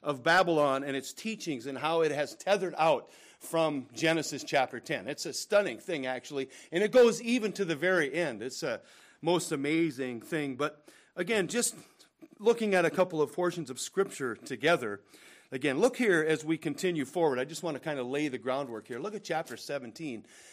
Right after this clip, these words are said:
uh, concerning Babylon. Look there, if you will, as it starts to, again, as we see how God then is now turning his attention on the city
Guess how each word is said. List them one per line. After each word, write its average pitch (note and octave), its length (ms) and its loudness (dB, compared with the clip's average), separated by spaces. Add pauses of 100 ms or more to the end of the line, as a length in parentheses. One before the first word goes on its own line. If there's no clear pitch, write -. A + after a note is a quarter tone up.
(120)
uh, B2 200 -2
concerning C3 720 -6
Babylon. C3+ 640 2
Look G3+ 180 -2
there, D#3 120 -2
if - 100 -10
you C#3+ 80 -10
will, D3+ 180 -2
as B2+ 100 -8
it D#3 120 -12
starts F#3 380 -2
to, C#3+ 200 -4 (260)
again, D#3+ 280 0
as C#3+ 120 -4
we E3+ 140 -4
see A3+ 300 -4
how F3 200 4
God E3 480 6
then D3 240 0 (260)
is D3 140 -4
now D#3 200 4
turning G#3 420 0
his D#3+ 220 2
attention C3+ 680 -6 (480)
on C3 360 -4 (200)
the B2 140 -10
city B2+ 440 -4